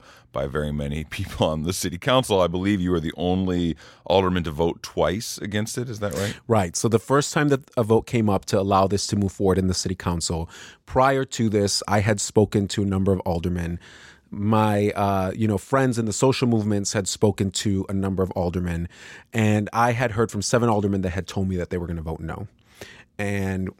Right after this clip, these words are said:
Speaker 2: we start going down the roll call, and we're numbered one through fifty as wards, and I'm thirty-five. And as it gets to me, it becomes very clear that I may be casting the only no vote. Um, and I did, but I made a commitment to our social movements.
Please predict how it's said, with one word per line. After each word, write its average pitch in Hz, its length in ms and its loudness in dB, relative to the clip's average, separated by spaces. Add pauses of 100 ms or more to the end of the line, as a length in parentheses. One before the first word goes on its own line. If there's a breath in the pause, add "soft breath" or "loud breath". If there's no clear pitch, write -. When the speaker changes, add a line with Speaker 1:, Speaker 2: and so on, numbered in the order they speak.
Speaker 2:
we 101 120 -4
start - 320 0
going 110 240 2
down 104 460 2
the 113 100 2
roll 101 240 2
call, 92 320 -2
and 98 120 -2
we're 90 140 -4
numbered 98 460 2
one 98 160 2
through 107 160 0
fifty 92 400 -4
as 95 160 -2
wards, 87 500 -4 (240 loud breath)
and 92 80 -10
I'm 95 120 -2
thirty-five. 90 760 0 (420 loud breath)
And 98 320 0
as 104 160 0
it 107 100 -4
gets 110 260 0
to 107 60 -2
me, 104 80 2
it - 20 0
becomes 95 260 -2
very 90 200 0
clear 85 240 -4
that 85 120 -6
I 85 80 -4
may 82 140 -6
be 80 100 -8
casting 85 400 -8
the 82 60 -6
only 80 200 -8
no 80 140 -6
vote. 80 300 -4 (500 loud breath)
Um, 92 420 -2
and 101 140 0
I 113 60 2
did, 85 260 2 (240)
but 104 240 4
I 101 80 0
made 104 240 4
a 113 40 4
commitment 113 540 0
to 107 140 -2
our 107 100 6
social 107 360 0
movements. 95 560 2